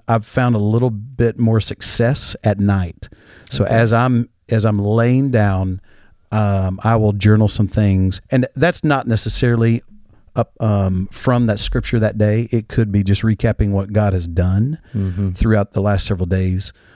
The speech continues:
Speaker 1: um, to document the spiritual journey
Speaker 2: Yeah.
Speaker 1: and just what He's done. So that, that has found some success at night for me.
Speaker 2: Okay.
Speaker 1: So the morning routine is primarily around the Bible app.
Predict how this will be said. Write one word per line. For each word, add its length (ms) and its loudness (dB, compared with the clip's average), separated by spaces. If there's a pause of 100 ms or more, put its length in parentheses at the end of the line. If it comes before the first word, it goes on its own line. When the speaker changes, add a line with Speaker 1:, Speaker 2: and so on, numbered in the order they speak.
(200)
Speaker 1:
um, 360 0
to 140 -10
document 720 0
the 100 2
spiritual 640 0
journey 560 2
Speaker 2:
Yeah. 240 0
Speaker 1:
and 120 -2
just 200 -2
what 100 0
He's 160 0
done. 320 0 (240)
So 160 0
that, 320 0 (180)
that 320 -2
has 360 -2
found 480 2
some 580 -4
success 540 -2
at 80 -6
night 340 0
for 220 -4
me. 360 -10
Speaker 2:
Okay. 440 -6 (100)
Speaker 1:
So 500 0 (520)
the 220 -2
morning 600 2
routine 800 0 (180)
is 240 -4 (680)
primarily 840 0
around 640 -2 (520)
the 100 -4
Bible 340 -2
app. 180 -10